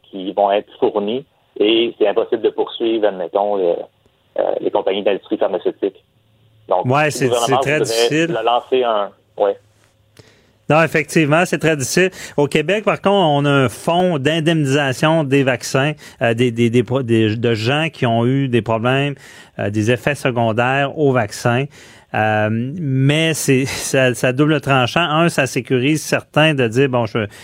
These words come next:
Speaker 2: s'il y a un problème, je vais être indemnisé. Mais d'autres se disent, ben, s'il y a un fonds, c'est que ça arrive. Puis, euh, c'est pour, pour ça que beaucoup de gens, ce que je constate, veulent pas se faire vacciner, là, ont peur de ça, là.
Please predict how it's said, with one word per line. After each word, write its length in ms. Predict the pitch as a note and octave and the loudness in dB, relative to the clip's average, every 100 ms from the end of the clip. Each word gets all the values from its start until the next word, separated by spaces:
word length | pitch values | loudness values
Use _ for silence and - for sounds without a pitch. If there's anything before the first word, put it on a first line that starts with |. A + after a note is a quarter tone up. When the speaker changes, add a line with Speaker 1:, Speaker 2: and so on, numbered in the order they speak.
| - | -20
Speaker 2:
s'il 260 | - - B2+ | -16 -4 0
y 60 | C3 | 2
a 60 | |
un 60 | A#2 | 2
problème, 360 | B2 A#2+ C#3+ | 0 0 -2
je 60 | C#3 | 0
vais 80 | B2 | 0
être 120 | A2 | 0
indemnisé. 580 | A#2+ A#2 A2 G#2+ B2+ F3+ | 0 0 0 0 0 2
Mais 140 | D#3 | 2
d'autres 520 | A#2 D3 F3 E3 C3+ - - - - | 2 0 2 0 -2 -10 -20 -20 -20
se 140 | - B2+ | -6 -2
disent, 400 | A#2 C3+ E3 C3 | 0 2 2 2
ben, 200 | C3 B2 | 0 0
s'il 220 | - D3 | -2 0
y 40 | |
a 60 | D3+ | 0
un 100 | C3 | 0
fonds, 340 | - D#3 E3+ | -2 0 0
c'est 340 | D#3 - C#3+ C#3 | -2 -2 -2 -2
que 80 | - | -2
ça 160 | C#3+ B2 | -2 -2
arrive. 480 | A2+ C#3+ D#3 G#2+ G#2+ | -2 -4 -4 -8 -12
Puis, 560 | A2 G#2 G2+ G2+ G#2 | -10 -8 -8 -10 -8
euh, 160 | G#2 G2+ | -6 -8
c'est 120 | G2+ | -10
pour, 160 | - G2+ - _ _ | -12 -12 -14 _ _
pour 160 | - G#2 | -10 -6
ça 140 | - | -4
que 60 | D3 | -2
beaucoup 260 | C3 A2 B2+ | -2 -2 -2
de 80 | G#2+ | -2
gens, 280 | B2 D3 D3 | 0 0 0
ce 60 | |
que 100 | C3+ | -2
je 100 | A2+ | -2
constate, 480 | C3+ A#2 - D3 D#3 | 0 0 0 -2 -2
veulent 240 | A#2+ A#2 G2+ | 0 0 0
pas 180 | D3 D3 | -2 -2
se 80 | |
faire 160 | - A#2 | 0 0
vacciner, 560 | G#2 G2 - A#2+ B2+ A2 | 0 -4 -6 -4 -4 -4
là, 80 | G2+ | -6
ont 140 | F#2+ | -6
peur 260 | - C3 A#2 | 0 0 0
de 140 | G2+ | -4
ça, 240 | - A2 | -6 -4
là. 80 | F#2+ | -4